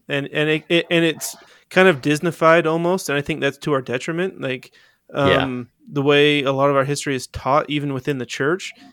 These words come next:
Speaker 1: is Disneyfied. And so that's what makes it uncool. Um, if it was taught like,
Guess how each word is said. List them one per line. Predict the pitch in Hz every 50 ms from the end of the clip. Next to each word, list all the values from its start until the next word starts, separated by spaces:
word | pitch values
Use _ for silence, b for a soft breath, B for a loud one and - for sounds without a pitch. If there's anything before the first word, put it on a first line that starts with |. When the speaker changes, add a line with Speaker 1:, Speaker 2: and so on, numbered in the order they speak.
| b _
Speaker 1:
is | 156 156 147
Disneyfied. | 135 165 170 170 190 185 175 - 180 180 190 190 190
And | - 151 143 139
so | - 156 147 143
that's | 123 147 143 151 147 -
what | 160 131
makes | 135 139 139 - -
it | 143
uncool. | - 135 135 131 - - 127 131 135 151 180 185 - _ _ _ _ _ _ _ _ _
Um, | 139 143
if | 143 135 -
it | 180
was | 196 208 190 -
taught | - - 139 139 170 - -
like, | 143 139 139 135 - - - -